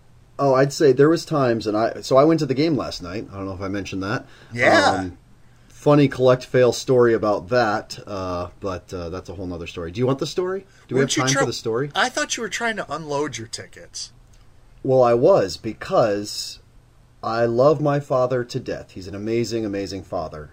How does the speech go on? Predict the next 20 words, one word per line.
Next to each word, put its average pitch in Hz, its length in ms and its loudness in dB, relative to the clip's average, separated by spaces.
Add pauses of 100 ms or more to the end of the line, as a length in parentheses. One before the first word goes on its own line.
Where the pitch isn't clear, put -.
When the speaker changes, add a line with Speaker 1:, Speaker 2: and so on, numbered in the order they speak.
(100)
Speaker 1:
Um, 82 500 -14 (340)
has 95 280 -10
taught 120 280 0
me 117 100 -4
to 110 80 -6
be 101 140 -10
self-sufficient 147 880 -4
for 131 100 -8
most 113 240 -6
of 123 60 -6
my 113 80 -2
life. 110 360 -2 (480)
And 113 380 -4
so 113 320 0
after 131 240 -2
the 113 100 -4
Dodgers 120 460 0
clinched - 640 -4
the 120 100 -10
playoffs, 139 680 -2